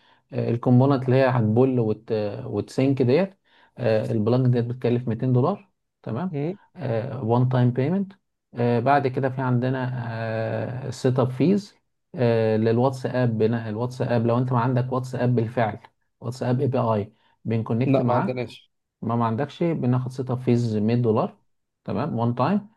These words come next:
Speaker 1: وبعد كده السبسكريبشن، والسبسكريبشن طبعًا ابتداء من تسعة وأربعين دولار، مية وخمسين دولار، وبعد كده في custom plan شهري. آه، ده طبعًا بيدفع، آه، six months in advance او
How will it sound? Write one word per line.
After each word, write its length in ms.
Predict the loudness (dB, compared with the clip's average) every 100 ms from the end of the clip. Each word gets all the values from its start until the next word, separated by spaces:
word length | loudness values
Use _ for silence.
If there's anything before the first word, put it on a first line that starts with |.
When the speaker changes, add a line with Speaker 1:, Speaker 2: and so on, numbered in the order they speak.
| _ _
Speaker 1:
وبعد 240 | 2 2
كده 160 | 2 0
السبسكريبشن، 760 | 0 -2 -4 -2 -2 -2 -6 -4
والسبسكريبشن 720 | -4 -2 -2 -2 -4 -4 -4
طبعًا 420 | 0 2 2 -2 -8 _ _ _ -8
ابتداء 340 | -4 0 2
من 140 | 2 0
تسعة 220 | 0 -2
وأربعين 280 | -2 0 0
دولار، 380 | 0 -2 -6 -14 _ _ _ _ _ _
مية 180 | -6 -2
وخمسين 360 | -2 -2 0 2
دولار، 320 | 4 4 2
وبعد 280 | 0 -2 -4
كده 300 | -2 -2 -2
في 140 | -2
custom 340 | -4 -4 -4 -2
plan 280 | 0 -2 -4 _ _ _
شهري. 480 | -2 2 2 0 -4 _ _ _ _ -4
آه، 640 | 0 2 0 -2 -4 -4
ده 160 | 0 0
طبعًا 340 | 2 2 2
بيدفع، 680 | 0 0 0 0 0 -2 -4 -6
آه، 520 | -6 -6 -8 -8 -10
six 220 | -4 -4
months 320 | 0 0 0 0
in 240 | 0 0
advance 440 | -2 -2 0 -2 -4
او 380 | 0 2 2